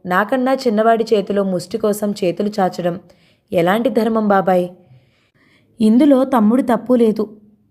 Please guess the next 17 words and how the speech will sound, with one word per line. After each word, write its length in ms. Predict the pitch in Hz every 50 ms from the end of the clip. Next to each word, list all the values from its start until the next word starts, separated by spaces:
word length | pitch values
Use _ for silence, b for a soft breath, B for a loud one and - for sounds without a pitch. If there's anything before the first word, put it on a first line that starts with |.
| _ _ _ _ _ _ _ -
నాన్న 540 | 202 190 190 202 220 262 269 262 233 214 226
తమ్ముడి 360 | 220 233 202 190 196 240 262
చేతికి 420 | 240 254 247 226 - - - 220
పర్స్ 340 | 233 233 208 196 185 - -
ఇచ్చారు. 400 | 240 - - - 214 208 208 190 - - - - - - _ -
వాడిప్పుడు 400 | 214 220 226 214 214 214 202 233
గొప్పవాడు. 580 | 214 202 196 180 - 240 240 247 240 220 196 202 - b b b b b b b b b b b b -
జేబులో 420 | 170 214 226 269 269 311 302 294
పర్సున్నంత 600 | 285 285 269 240 220 214 - 247 233 220 214 202
మాత్రాన 720 | 214 196 196 196 202 - 262 254 247 220 208 202 202 208 208 - -
కనిపించిన 500 | 196 196 196 190 262 233 226 - 254 240
ప్రతి 300 | 233 - 196 190 233 240
ముష్టివాడికి 680 | 247 240 226 233 - 240 226 220 214 202 214 - 240
దానం 320 | 220 202 202 190 190 208 233
చేయాలనే 480 | 233 233 240 220 214 208 214 214 214
రూలేం 340 | 208 202 190 180 190 214 226
లేదుగా. 520 | 226 220 208 196 208 202 233 269 330 -